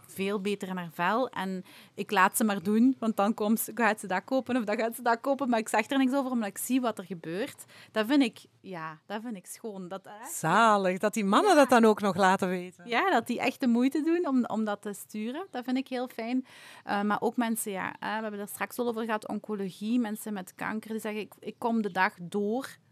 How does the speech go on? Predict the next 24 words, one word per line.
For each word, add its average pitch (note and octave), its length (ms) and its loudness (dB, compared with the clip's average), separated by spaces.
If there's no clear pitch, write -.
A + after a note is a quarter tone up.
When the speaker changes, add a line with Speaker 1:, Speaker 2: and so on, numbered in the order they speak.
Speaker 1:
door G#3+ 480 -4
uw G#3+ 120 -6
poeder. A#3+ 280 -4
Ik - 160 -6
kom A3 200 -2
de G#3 60 -4
dag G3 260 -4
door, A3 260 -2
door A3 200 -4
uw F3+ 80 -6
lippenstift." - 560 -12
Ja, E3+ 300 -10
dat - 160 -12
vind F#3 140 -10
ik F3+ 160 -14
Speaker 2:
Mhm. D#3 300 -20
Speaker 1:
wauw. E3 480 -4
Ehm, F#3 540 -4
mensen G#3 320 -2
die A3 140 -4
nooit A3 540 -2
make-up G#3 300 -6
hebben G3 280 -10
kunnen, G#3 380 -6